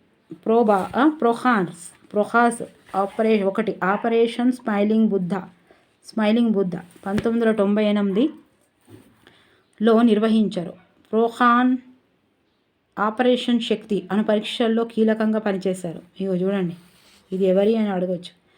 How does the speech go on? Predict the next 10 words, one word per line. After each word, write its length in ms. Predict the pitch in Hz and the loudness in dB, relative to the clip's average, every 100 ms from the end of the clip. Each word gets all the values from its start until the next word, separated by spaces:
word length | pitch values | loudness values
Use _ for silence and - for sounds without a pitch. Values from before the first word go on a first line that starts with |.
| _ _ | _ _
ఈ 100 | 233 | 0
రెండు 220 | 240 233 277 | 4 4 4
పరీక్షల్లో 500 | 269 240 254 247 240 | 2 2 0 0 0
పాలుపంచుకున్న 800 | 233 220 233 240 233 233 226 226 | 0 -2 -2 -2 -4 -4 -4 -4
అణుశాస్త్రవేత్తగా 1120 | 226 196 220 233 226 226 220 214 214 208 214 | -4 -4 -4 -4 -4 -4 -4 -4 -4 -2 -2
రాజగోపాల 760 | 196 185 185 208 220 220 214 | -2 -2 -4 -2 -2 -2 -2
చిదంబరం 600 | 202 202 202 202 202 208 208 | -2 -2 -2 -2 -2 -2 -4
అరుదైన 440 | 190 196 220 214 | -6 -2 -2 -2
ఘనత 220 | 185 185 185 | -4 -6 -6
సాధించారు. 440 | 190 180 180 175 | -6 -6 -8 -12